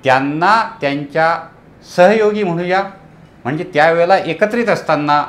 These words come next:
ते सोबत होते, परंतु आता विरोधात गेल्यामुळे टोकाचा विरोध होताना दिसतो आहे. जळगावमधले पालकमंत्री गुलाबराव पाटील हे शिवसेनेचे कट्टर शिवसैनिक, परंतु सध्या ते शिंदे सेनेकडे आहेत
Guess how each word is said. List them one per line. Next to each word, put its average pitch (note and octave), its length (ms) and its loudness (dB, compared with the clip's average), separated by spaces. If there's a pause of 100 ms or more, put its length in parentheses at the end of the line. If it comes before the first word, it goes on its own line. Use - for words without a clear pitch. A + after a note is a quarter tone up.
(160)
ते C#3 80 -10
सोबत C3 300 -4
होते, B2+ 240 -8 (420)
परंतु D3+ 480 -6
आता A#2+ 300 0
विरोधात D3 580 0
गेल्यामुळे C3+ 560 -2 (480)
टोकाचा G#3 680 0
विरोध D3 360 0
होताना B2 360 0
दिसतो F2 300 -12
आहे. B1+ 220 -12 (680)
जळगावमधले C#3+ 800 2
पालकमंत्री B2+ 680 -2 (260)
गुलाबराव A#2 420 0
पाटील A2+ 360 -4 (880)
हे G3 320 -2
शिवसेनेचे E3 760 -6 (500)
कट्टर G#3 320 0
शिवसैनिक, G3+ 480 -4 (480)
परंतु E3+ 280 -4
सध्या D#3 320 -2
ते F3 140 -4
शिंदे F3 320 -4
सेनेकडे C#3 420 -2
आहेत E2+ 160 -2